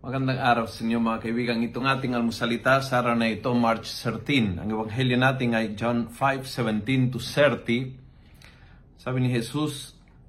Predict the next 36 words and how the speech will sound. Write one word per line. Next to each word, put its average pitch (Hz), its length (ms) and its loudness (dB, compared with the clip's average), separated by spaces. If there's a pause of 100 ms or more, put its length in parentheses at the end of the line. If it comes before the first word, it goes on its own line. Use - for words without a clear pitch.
(140)
Jesus 147 320 -2
replied, 131 480 0
"My 120 160 2
Father 147 400 2
goes 165 400 0
on 139 320 0
working, 139 640 0
and 131 160 -4
so 208 240 -2
do 175 240 -2
I." 90 320 0 (720)
And 113 160 -8
the 113 80 -2
Jews 135 320 -4
try 135 400 -2
all 180 320 0
the 170 80 -8
harder 120 640 0 (320)
to 127 80 -12
kill 151 320 2
him. 87 400 -8
<laughs> 127 160 -6
They 131 80 -2
were 143 160 0
trying 160 400 0
to, 131 240 -2 (320)
to - 40 -10 (120)
kill 208 240 0
him, 131 320 0
to 131 80 -4
stab 170 560 2
him. 98 400 0 (720)
Anong 175 240 2
ginawa 165 240 6
ni 160 160 2
Jesus? 175 480 -4